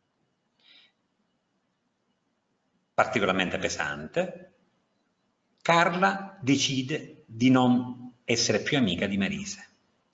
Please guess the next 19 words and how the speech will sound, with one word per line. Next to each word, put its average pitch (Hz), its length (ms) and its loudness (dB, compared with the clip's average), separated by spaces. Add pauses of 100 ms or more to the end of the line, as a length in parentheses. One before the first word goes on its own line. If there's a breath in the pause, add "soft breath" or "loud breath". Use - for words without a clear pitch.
(460 loud breath)
Se - 120 0
andiamo 220 240 8
a 143 60 8
guardare 101 680 2
sul 147 160 -2
piano 160 240 4
razionale, 101 760 0
la 123 120 2
cosa 170 240 2
non 110 160 0
ha 110 80 2
senso, - 760 -2
perché 120 340 0
per 139 200 0
trenta 135 360 0
anni 135 220 0
sono 98 160 -6
state 92 300 -8
amiche. 78 400 -14